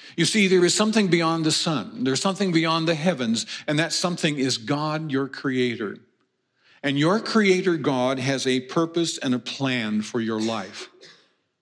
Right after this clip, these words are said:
Now, here's the last verses of chapter twelve. Verse thirteen says, "Now all has been heard." And here's the conclusion of the matter. "Fear God and his commandments,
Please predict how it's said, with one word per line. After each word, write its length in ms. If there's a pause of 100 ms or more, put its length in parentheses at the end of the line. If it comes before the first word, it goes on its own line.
(300)
Now, 100
here's 260
the 100
last 400
verses 580
of 140
chapter 340
twelve. 440
Verse 200
thirteen 440
says, 300 (340)
"Now 220
all 320
has 200
been 220
heard." 440
And 120
here's 300
the 100
conclusion 680
of 80
the 80
matter. 480 (300)
"Fear 420
God 560
and 160
his 220
commandments, 680